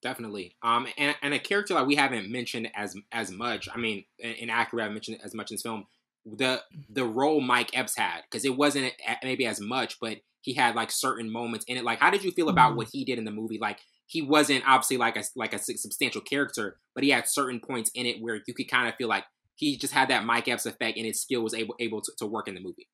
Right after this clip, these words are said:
Speaker 2: Yeah, he, um, obviously he's gonna bring the funny, but I think he was, um,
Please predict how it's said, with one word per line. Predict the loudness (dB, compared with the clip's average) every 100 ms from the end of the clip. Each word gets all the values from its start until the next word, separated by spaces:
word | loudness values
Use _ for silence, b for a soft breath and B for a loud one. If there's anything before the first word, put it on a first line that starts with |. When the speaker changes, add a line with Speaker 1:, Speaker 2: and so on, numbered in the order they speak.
| _ _ _ _ _ 4
Speaker 2:
Yeah, | 10 12 12 10
he, | 8 8
um, | 8 10 10 6 4 -2 -10 _
obviously | 10 10 8 4
he's | 4
gonna | 4 4
bring | 2 2
the | 0
funny, | 2 2 2 2
but | 6
I | 6
think | 6 2 4
he | 4
was, | 6 6 4 -10 _
um, | 8 8 8 4 0